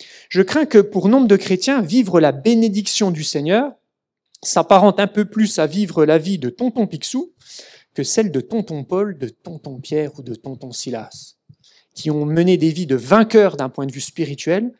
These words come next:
mais difficiles d'un point de vue humain. J'ai l'impression que le Seigneur me bénit, on le traduit par le Seigneur améliore mon attente,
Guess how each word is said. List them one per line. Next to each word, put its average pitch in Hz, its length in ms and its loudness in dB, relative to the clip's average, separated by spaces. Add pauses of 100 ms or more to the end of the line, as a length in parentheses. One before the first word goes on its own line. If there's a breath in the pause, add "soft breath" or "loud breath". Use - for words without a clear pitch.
(420 soft breath)
mais 135 100 -4
difficiles 139 600 -10
d'un 127 120 -2
point 127 200 -8
de 127 60 -8
vue 127 220 -10
humain. 123 300 -6 (1500 soft breath)
J'ai - 180 -2
l'impression 240 560 2
que 185 380 4
le 170 160 4
Seigneur 233 440 2
me 180 120 2
bénit, 190 360 2
on 185 80 2
le 165 140 4
traduit 196 480 -2
par 185 280 0
le 160 120 4
Seigneur 190 560 2
améliore 180 960 2
mon 151 280 -4
attente, - 640 -14